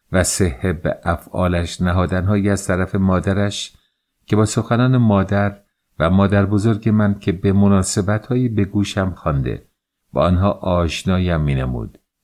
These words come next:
میان ماه من تا ماه گردون تفاوت داشته است. او ستایش آنچنان کارهایش را می‌کرده،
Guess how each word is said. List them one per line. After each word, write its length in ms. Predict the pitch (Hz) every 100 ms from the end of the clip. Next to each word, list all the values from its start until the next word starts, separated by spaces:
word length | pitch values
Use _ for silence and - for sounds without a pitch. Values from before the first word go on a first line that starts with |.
| -
میان 320 | 80 82 82
ماه 360 | 85 87 85 82
من 280 | 82 80
تا 160 | 78 80
ماه 320 | 85 85 87
گردون 640 | 82 87 85 - 104 95 80 _ _ _ _ -
تفاوت 560 | 104 - 127 127 139
داشته 460 | 104 82 69 - 60
است. 500 | 58 57 - - _ _ _ _ _ _ _ -
او 260 | 147 - -
ستایش 760 | - 117 110 110 110 127 -
آنچنان 600 | - 104 98 107 95 95
کارهایش 800 | - 95 95 90 101 101 98 -
را 80 | 107
می‌کرده، 640 | 110 107 107 107 110 110